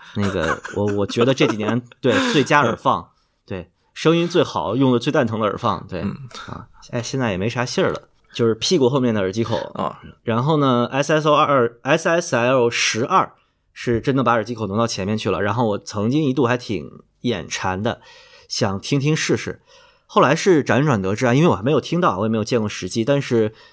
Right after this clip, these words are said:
Speaker 1: 就是有人告诉我，十二换了产地，然后不管是机壳做工还是声音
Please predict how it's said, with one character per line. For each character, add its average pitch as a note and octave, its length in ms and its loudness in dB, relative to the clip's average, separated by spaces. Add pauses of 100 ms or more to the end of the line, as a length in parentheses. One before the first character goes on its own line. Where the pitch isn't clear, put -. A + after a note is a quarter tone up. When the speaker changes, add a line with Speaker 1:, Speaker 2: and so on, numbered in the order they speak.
(160)
Speaker 1:
就 - 140 -2
是 B2+ 100 2
有 A2 160 2
人 G2 180 2
告 E3 220 4
诉 G#2+ 140 -10
我， - 180 -12
十 - 260 -6
二 C3 280 4
换 C#3+ 200 0
了 A2+ 120 0
产 D#2+ 240 -12
地， B2+ 260 -4
然 F#2+ 220 -4
后 A#2 340 2 (280)
不 F3+ 100 -6
管 A#2 200 0
是 A2+ 80 -6
机 D#3+ 220 -4
壳 A#2+ 280 0
做 C#3+ 200 2
工 C#3+ 340 0
还 G#2 240 -2
是 A#2 360 -2
声 C#3 400 -2
音 C#3 340 0